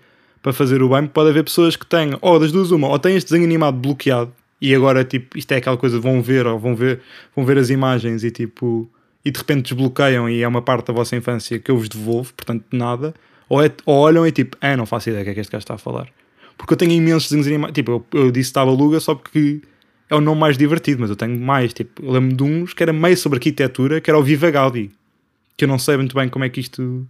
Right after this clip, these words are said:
qual é que era a história sequer. Lembro-me quando eles saltavam do sítio muito alto, diziam Jerónimo. Ahm,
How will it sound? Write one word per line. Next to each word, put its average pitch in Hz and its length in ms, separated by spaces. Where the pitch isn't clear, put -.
qual 147 160
é 131 40
que - 80
era 139 100
a 135 40
história 139 360
sequer. 139 280
Lembro-me 151 280
quando 147 180
eles 143 120
saltavam 143 460
do 139 100
sítio 139 280
muito 139 240
alto, 135 180
diziam 135 240
Jerónimo. 147 480
Ahm, 143 720